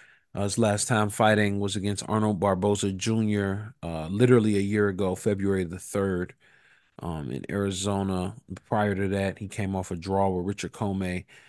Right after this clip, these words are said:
and, uh, a loss to Jose Ramirez back in twenty twenty-two. Um, the reason any of this is relevant is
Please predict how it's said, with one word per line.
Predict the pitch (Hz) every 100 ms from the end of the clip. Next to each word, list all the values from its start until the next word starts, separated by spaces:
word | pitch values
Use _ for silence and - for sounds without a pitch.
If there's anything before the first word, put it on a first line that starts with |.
| - _ _
and, | - 92 90 87
uh, | 92 92 -
a |
loss | 90 98 104 -
to | -
Jose | 113 101 101
Ramirez | 98 98 98 104 95 95 92
back | 92 90 98
in | 90
twenty | - 98 95
twenty-two. | - 95 90 - - 107 90 - _ - - _ _ -
Um, | 73 - - - _ _ _
the | 87
reason | 120 160 143 127
any | 131 127
of | 107
this | 113 -
is | 95
relevant | 110 117 107 101
is | 101 92 92 -